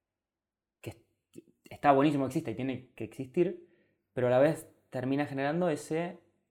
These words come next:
anquilosamiento del cine nacional, industrial, industrial, industrial. ¿Y dónde está la fres-, dónde está la potencia? ¿Dónde está la frescura? El cine a veces te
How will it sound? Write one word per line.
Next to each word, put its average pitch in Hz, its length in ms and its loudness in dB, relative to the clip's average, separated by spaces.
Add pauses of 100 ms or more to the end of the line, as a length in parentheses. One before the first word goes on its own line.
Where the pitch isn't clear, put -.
(260)
anquilosamiento 123 800 -8
del 127 120 -6
cine 139 200 -10
nacional, 147 560 -4
industrial, 131 720 -4
industrial, 120 480 -10
industrial. 131 220 -8
¿Y - 20 -8
dónde 196 140 -8
está - 140 -10
la 104 100 -10
fres-, - 140 -20
dónde - 180 -10
está 156 120 -10
la 107 120 -8
potencia? 110 480 -14
¿Dónde 127 340 -20
está 151 140 -14
la 110 80 -14
frescura? - 400 -18 (640)
El 117 100 -10
cine 220 200 -4
a 123 240 -2
veces 170 300 -4
te 113 300 -8